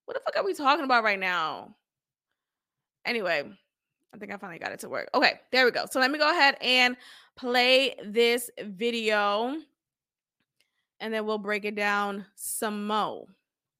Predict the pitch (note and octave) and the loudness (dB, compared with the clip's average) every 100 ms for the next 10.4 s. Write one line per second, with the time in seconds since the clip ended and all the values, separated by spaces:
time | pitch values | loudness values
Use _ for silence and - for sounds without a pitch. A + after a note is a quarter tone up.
0 | _ _ _ _ _ _ _ - - G3+ | _ _ _ _ _ _ _ -18 -14 -10
1 | G3+ G3+ G3+ G3+ G#3 G3+ - F#3+ F#3+ F#3+ | -8 -8 -6 -6 -8 -12 -14 -10 -8 -8
2 | F#3+ F#3+ F#3+ F#3 - F#3 F3+ E3 E3+ - | -8 -8 -10 -14 -14 -12 -10 -10 -8 -10
3 | - - G3 _ _ _ _ _ _ _ | -12 -18 -20 _ _ _ _ _ _ _
4 | _ _ _ _ _ _ _ _ _ - | _ _ _ _ _ _ _ _ _ -20
5 | G3 F#3+ - F#3+ - - F#3+ G3 F#3+ - | -18 -16 -16 -14 -14 -12 -12 -12 -12 -10
6 | A3 C4+ - F4 E4 D#4+ E4 - - - | -8 -8 -8 -6 -4 -4 -6 -8 -12 -10
7 | - B3+ - C4 _ A#3 A3 - - - | -4 -4 -4 -8 _ -8 -8 -8 -8 -8
8 | - - - B3+ E4 A4 F#4 D#4 E4+ A3+ | -8 -8 0 4 6 6 6 6 8 8
9 | G3+ G3 A3+ D4+ - D#4+ D#4 - A3 A3+ | 8 6 6 4 0 0 0 0 4 6
10 | A3+ A3 A3 G#3+ | 6 4 4 -2